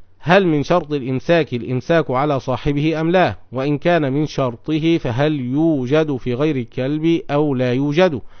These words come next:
فمن قال لا يقاس سائر الجوارح على الكلاب، وأن لفظة مكلبين هي مشتقة من اسم الكلب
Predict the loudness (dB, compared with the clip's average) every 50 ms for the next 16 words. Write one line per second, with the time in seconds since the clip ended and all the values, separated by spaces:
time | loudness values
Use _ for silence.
0 | -18 -16 -14 -6 -2 2 2 4 2 2 4 4 4 4 4 4 2 2 2 2
1 | 0 0 0 0 0 0 0 -4 -6 -6 -6 -4 -4 -2 -2 -2 -2 -2 -2 -2
2 | -2 -2 -2 -2 -2 -2 -2 -2 -2 -2 -4 -4 -6 -4 -4 0 2 4 2 2
3 | 0 -4 -6 -4 -2 0 0 0 2 0 0 -2 -4 -2 0 0 0 0 0 -2
4 | -2 -4 -4 -4 -4 -4 -4 -4 -2 -2 0 0 0 0 0 0 0 0 -2 -2
5 | -4 -4 -6 -8 -6 -2 0 0 0 0 -2 -2 -2 -2 -4 -4 -4 -4 -6 -4
6 | -2 0 0 0 2 2